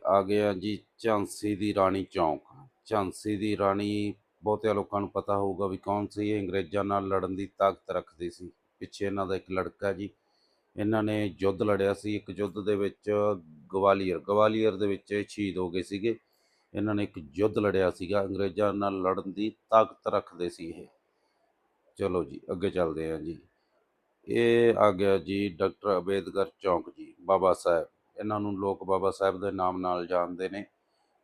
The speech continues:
ਇਹਨਾਂ ਨੇ ਬਹੁਤ ਕੰਮ ਕੀਤ-, ਸਾਰੇ ਕੰਮ ਇਹਨਾਂ ਦਾ ਜੀ। ਸੰਵਿਧਾਨ ਇਹਨਾਂ ਨੇ ਲਿਖਿਆ, ਅਹ, ਲੇਡੀਜ਼ ਨੂੰ ਆਜ਼ਾਦੀ ਇਹਨਾਂ ਨੇ ਦਿਵਾਈ ਆ, ਬਾਲ ਵਿਆਹ ਇਹਨਾਂ ਨੇ ਰੋਕੇ ਆ। ਸੰਵਿਧਾਨ, ਜਿਨ੍ਹਾਂ ਨੇ ਸੰਵਿਧਾਨ ਹੀ ਲਿਖਤਾ ਜੀ, ਪਿੱਛੇ ਕੀ ਰਹਿ ਗਿਆ। ਚਲੋ ਜੀ, ਅੱਗੇ ਇਹ ਪੁਲ ਬਣ ਰਿਹਾ ਜੀ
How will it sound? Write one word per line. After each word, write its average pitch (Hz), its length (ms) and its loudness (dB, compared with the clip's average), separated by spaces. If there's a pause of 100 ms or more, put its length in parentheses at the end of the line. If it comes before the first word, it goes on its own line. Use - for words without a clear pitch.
(120)
ਇਹਨਾਂ 113 240 4
ਨੇ 107 500 0 (720)
ਬਹੁਤ - 560 4
ਕੰਮ 110 280 2
ਕੀਤ-, 101 180 -14
ਸਾਰੇ 120 320 8
ਕੰਮ 113 260 2
ਇਹਨਾਂ 113 260 2
ਦਾ 104 160 4
ਜੀ। 95 280 -6
ਸੰਵਿਧਾਨ 92 520 0
ਇਹਨਾਂ 98 260 -2
ਨੇ 98 120 -2
ਲਿਖਿਆ, 95 420 -2 (580)
ਅਹ, 98 340 4
ਲੇਡੀਜ਼ 98 400 0
ਨੂੰ 98 240 0
ਆਜ਼ਾਦੀ 95 460 0
ਇਹਨਾਂ 107 240 -2
ਨੇ 104 120 -4
ਦਿਵਾਈ 92 400 -2
ਆ, 95 160 -4 (400)
ਬਾਲ 98 280 8
ਵਿਆਹ 101 300 4
ਇਹਨਾਂ 104 260 2
ਨੇ 104 120 0
ਰੋਕੇ 95 400 -2
ਆ। 90 180 -4 (960)
ਸੰਵਿਧਾਨ, 104 500 2
ਜਿਨ੍ਹਾਂ 127 260 6
ਨੇ 123 60 2
ਸੰਵਿਧਾਨ 113 460 4
ਹੀ 107 60 2
ਲਿਖਤਾ 104 340 0
ਜੀ, 101 100 -2
ਪਿੱਛੇ 98 340 -6
ਕੀ 85 140 -6
ਰਹਿ 85 160 -2
ਗਿਆ। 85 140 -2
ਚਲੋ 95 320 -4
ਜੀ, 80 200 -8
ਅੱਗੇ 110 260 4
ਇਹ 117 40 6
ਪੁਲ 107 280 4
ਬਣ 104 260 2
ਰਿਹਾ 107 220 2
ਜੀ 101 240 -8